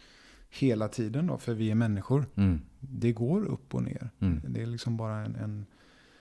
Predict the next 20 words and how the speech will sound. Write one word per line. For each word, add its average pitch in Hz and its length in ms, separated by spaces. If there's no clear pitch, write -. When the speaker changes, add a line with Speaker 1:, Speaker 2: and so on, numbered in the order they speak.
Speaker 1:
en 107 180
del 104 280
av, 101 360
eh, 101 480
av 107 60
verkligheten 107 560
då. 120 140
Speaker 2:
Mm. 85 220
Speaker 1:
Eh, 104 720
så - 240
det, 139 280
det 147 100
är 151 60
väl 151 100
lite 139 180
om 127 80
man 127 120
ska 127 240
räta 117 440
ut 113 320